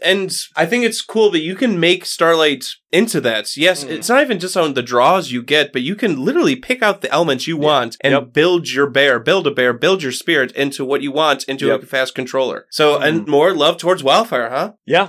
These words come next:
Speaker 2: love it, love it. And I'm also very glad to get another voice out there talking about the fact that you can be aware of a matchup.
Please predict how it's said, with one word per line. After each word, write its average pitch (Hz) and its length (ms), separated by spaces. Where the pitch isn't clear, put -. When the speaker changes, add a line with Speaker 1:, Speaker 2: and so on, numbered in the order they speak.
Speaker 2:
love 147 240
it, 147 200
love 135 220
it. 160 80
And 147 80
I'm 147 300
also 170 300
very 147 320
glad 120 600
to 135 100
get 123 160
another 123 240
voice 117 340
out 110 140
there 110 160
talking 117 420
about 107 320
the 110 80
fact 104 460
that 107 160
you 117 120
can 143 160
be 131 120
aware 113 680
of 104 300
a 107 140
matchup. 95 460